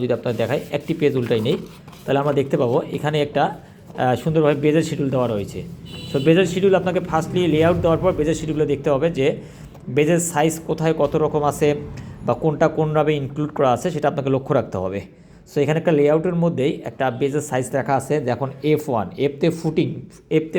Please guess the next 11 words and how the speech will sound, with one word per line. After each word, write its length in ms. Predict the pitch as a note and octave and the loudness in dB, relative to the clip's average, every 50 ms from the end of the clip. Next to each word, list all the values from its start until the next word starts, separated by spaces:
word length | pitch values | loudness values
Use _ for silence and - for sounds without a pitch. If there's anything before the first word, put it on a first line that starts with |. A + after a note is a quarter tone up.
| E3 - | -4 -2
ফুটিং 200 | D3 C#3 D#3+ D#3 D3 | -4 -4 -2 -2 -2
বোঝানো 200 | C#3+ D3 D3+ D3 D3+ | 0 0 0 0 0
হয়েছে 160 | D3 D3 G3+ F3+ | -2 0 0 0
এবং 100 | D3+ D3 D3 C3+ | 0 2 0 -2
এফতে 160 | C3+ - - D3+ C#3+ - | -2 0 0 0 0 0
সংখ্যা 220 | C3+ C3 A2+ C#3 B2 | -4 -4 -2 -2 -2
বোঝানো 160 | B2 B2 A#2 A2+ | -2 -2 -2 -2
হয়েছে। 180 | A2 - F#3+ F3 - - - - - - - - - - E3+ F3+ | -2 -2 -4 -4 -6 -12 -18 -20 -20 -20 -20 -14 -4 2 2 2
এফ 100 | E3+ E3+ E3 | 2 2 2
ওয়ান, 180 | F3 F3+ F3+ F3+ F3+ - - - F3 | 2 2 2 0 -2 -6 -4 0 0
এফ 100 | E3+ F3 | 0 0